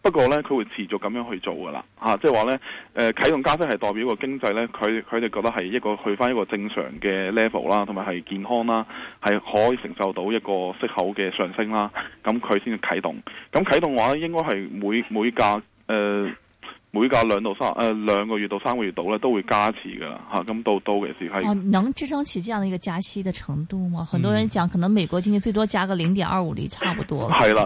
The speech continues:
Speaker 1: 應該年尾啦，
Speaker 2: <laughs>
Speaker 1: 即係年，年尾講，講係九月份，
Speaker 2: 嗯哼。
Speaker 1: 呃，或者十二月份呢啲時間係，係有機會有一次啦。咁其實呢，如果係真係響，譬如話響十、十二月份開始嘅話呢，咁下年嘅話呢，就咁啊，應該有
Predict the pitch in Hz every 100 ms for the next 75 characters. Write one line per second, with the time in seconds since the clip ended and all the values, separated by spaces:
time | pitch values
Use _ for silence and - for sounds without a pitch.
0 | - 202 208 190 123 107 110 104 131 147
1 | 147 139 135 190 123 113 101 110 110 120
2 | - 113 120 131 135 - 107 - 104 104
3 | 101 113 110 104 135 117 98 101 104 104
4 | 101 117 127 131 73 98 95 92 78 -
5 | 101 92 92 92 98 120 104 92 110 -
6 | - 92 101 98 - - - - 143 240
7 | - - 113 110 117 180 120 104 147 110
8 | 175 170 123 98 92 110 120 - 101 -
9 | - 117 98 113 156 - 95 - - 95
10 | 104 104 101 131 131 - 101 107 95 101
11 | 120 - - - - 190 - 113 113 113
12 | 107 170 156 117 104 120 131 107 104 113
13 | 135 113 73 139 143 147 120 104 113